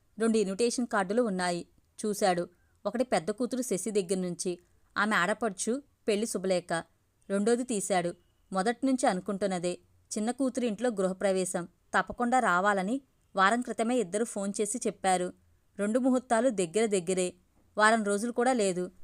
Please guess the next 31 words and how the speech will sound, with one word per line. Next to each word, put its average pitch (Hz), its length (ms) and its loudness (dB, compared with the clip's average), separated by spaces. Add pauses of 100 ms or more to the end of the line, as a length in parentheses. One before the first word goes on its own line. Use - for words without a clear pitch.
(120)
"బట్టలు 185 320 2
కొనడానికి 214 560 0
ఎప్పుడు 208 240 -2
వెళ్దాము?" 196 540 2 (320)
అని 208 80 2
అడిగింది 196 380 0
భార్య 180 340 2
సత్యవతి. 185 680 -2 (380)
"రేపు 196 220 0
బ్యాంకు 196 380 2
నుంచి 226 240 -2
డబ్బు 190 240 2
డ్రా 190 340 2
చేసి 202 200 -4
తెస్తాను, 175 540 0 (360)
సాయంత్రం 208 480 2
వెళ్దాం, 175 360 2 (260)
నేను 214 160 0
వచ్చేసరికి 220 580 0
రెడీగా 196 400 2
ఉండు," 202 200 2
అన్నాడు 190 340 2
శ్రీధర్. 175 460 -2 (540)
తర్వాత 208 300 2
ఇద్దరు 208 280 2
చిన్న 196 300 -2
కూతురు 226 300 -4
కట్టుకుంటున్న 196 600 -4
ఇంటి 208 320 -2
గురించి 202 440 -2
చర్చించుకున్నారు. 185 760 -4